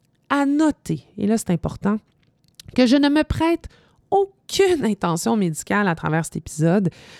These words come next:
puis que je suis loin, très loin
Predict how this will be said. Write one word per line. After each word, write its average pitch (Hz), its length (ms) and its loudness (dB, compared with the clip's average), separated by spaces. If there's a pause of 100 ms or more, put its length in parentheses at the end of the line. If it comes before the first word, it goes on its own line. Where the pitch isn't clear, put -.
(140)
puis - 100 -14
que 226 200 2
je 214 160 2
suis 226 420 0
loin, 247 680 4 (580)
très 311 600 4
loin 226 420 4